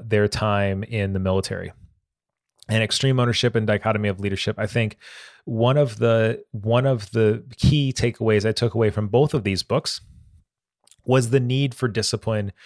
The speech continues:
throughout your life, particularly when you're trying to do difficult things, right? Or part-, particularly when you're going to go through difficult moments. And I would say this is one of, not, not the first, but one of the first books I read on the,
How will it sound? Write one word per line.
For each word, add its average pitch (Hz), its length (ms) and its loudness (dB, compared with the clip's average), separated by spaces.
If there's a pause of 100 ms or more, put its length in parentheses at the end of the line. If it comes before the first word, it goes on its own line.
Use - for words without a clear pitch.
(260)
throughout 107 420 2
your 113 80 2
life, 98 300 0
particularly 123 480 0
when 104 140 0
you're 101 100 -2
trying 107 260 -2
to 98 100 0
do 98 320 0
difficult 104 460 -4
things, 85 400 -4 (380)
right? 101 160 2
Or 123 100 -2
part-, 107 300 -6
particularly 117 420 0
when 110 100 -2
you're 107 100 0
going 104 280 -2
to 98 160 -6
go 110 240 0
through 107 220 -2
difficult 104 420 -2
moments. 98 420 -6 (380)
And 117 80 0
I 127 40 2
would 151 100 0
say 151 160 -2
this 131 200 -4
is 104 140 0
one 101 320 -2
of, 107 500 -2 (100)
not, 147 160 -6
not 143 200 0
the 104 80 -2
first, 110 420 -2
but 113 140 -4
one 104 220 0
of 98 180 0
the 98 300 2 (960)
first - 380 -2
books 120 220 -4
I 104 120 2
read 104 380 0
on 110 220 -4
the, 101 140 -4